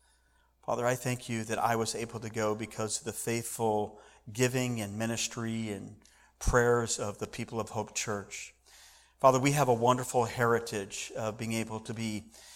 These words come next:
engaged in missions with people all over the world, and ultimately our desire is to continue to do that, Lord. So, Father, I pray that you would continue to renew us.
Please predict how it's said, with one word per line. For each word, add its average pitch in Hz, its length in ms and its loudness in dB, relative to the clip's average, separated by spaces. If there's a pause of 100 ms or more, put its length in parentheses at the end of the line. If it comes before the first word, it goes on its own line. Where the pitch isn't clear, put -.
(140)
engaged 127 640 4
in 117 160 -2
missions 113 560 -2
with 110 240 -6
people 120 420 0
all 131 320 8
over 120 200 4
the 107 80 0
world, 110 440 4
and 98 80 -6 (400)
ultimately 143 480 4
our 139 160 8
desire 117 500 6
is - 140 -6
to - 80 -6
continue 110 480 -6
to 104 100 -6
do 104 200 -6
that, 98 340 -2
Lord. 98 240 -4
So, 113 140 -4
Father, 127 360 6
I 120 100 2
pray 123 340 0
that 120 160 -4
you 117 160 -6
would 113 100 -6
continue 117 520 -8
to 110 180 -12
renew 107 320 -2
us. - 400 0